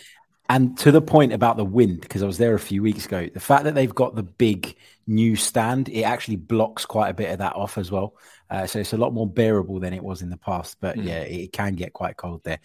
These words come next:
Speaker 1: You're right.
Speaker 2: I
Speaker 1: Um,
Speaker 2: saw Arsenal play there. Mertesacker scored. It was a one nil win for Arsenal.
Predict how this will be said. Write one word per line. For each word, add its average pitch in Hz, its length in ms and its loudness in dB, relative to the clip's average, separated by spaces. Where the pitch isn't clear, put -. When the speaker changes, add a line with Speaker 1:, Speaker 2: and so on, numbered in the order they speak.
Speaker 1:
You're 87 160 -8
right. 87 240 -6
Speaker 2:
I 120 100 6
Speaker 1:
Um, 123 100 8
Speaker 2:
saw 175 260 10
Arsenal 190 380 8
play 117 180 2
there. 110 160 0
Mertesacker 135 760 4
scored. 95 320 -8
It 98 40 -10
was 104 80 -8
a 117 40 -6
one 135 260 -2
nil 120 140 0
win 113 320 -4
for 110 160 -4
Arsenal. 104 400 -10